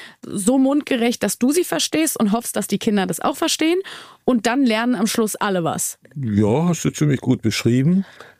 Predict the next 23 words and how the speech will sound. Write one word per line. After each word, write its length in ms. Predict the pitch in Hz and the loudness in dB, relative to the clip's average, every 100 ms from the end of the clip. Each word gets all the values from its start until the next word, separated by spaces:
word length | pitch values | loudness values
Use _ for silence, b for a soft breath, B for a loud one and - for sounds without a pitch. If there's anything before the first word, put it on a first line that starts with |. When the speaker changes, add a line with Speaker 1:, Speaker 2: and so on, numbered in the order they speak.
| B - | B -2
Speaker 2:
Das 220 | 117 - | -2 0
ist 160 | 151 - | -2 0
ja 320 | 135 123 110 | 2 2 -2
so, 340 | - 90 76 | 0 0 0
also 420 | - 98 101 107 127 - | -2 0 2 2 0 -2
ich 200 | - - | -2 0
hatte 160 | 196 190 | 0 2
mal 100 | 165 | 2
eine 100 | 151 | 0
Frage 360 | - 110 107 120 | 0 -2 0 -2
auf 120 | 117 | 0
dem 120 | 123 | -2
Tisch, 360 | - 165 - - _ - | 0 -2 -2 -8 _ -8
woher 440 | 107 160 185 175 117 | 0 2 2 2 0
weiß 240 | 127 - | -2 -2
die 100 | 120 | -4
Kopfschmerztablette, 1080 | - 110 - - 120 120 - 135 131 151 139 | 0 -2 -2 -2 0 0 -2 0 0 0 0
dass 220 | 113 - | 0 -2
die 120 | - | -4
in 100 | 95 | -2
den 200 | 85 71 | -2 -4
Kopf 260 | - 87 - | -2 -2 0
soll, 320 | - 101 160 | 0 2 2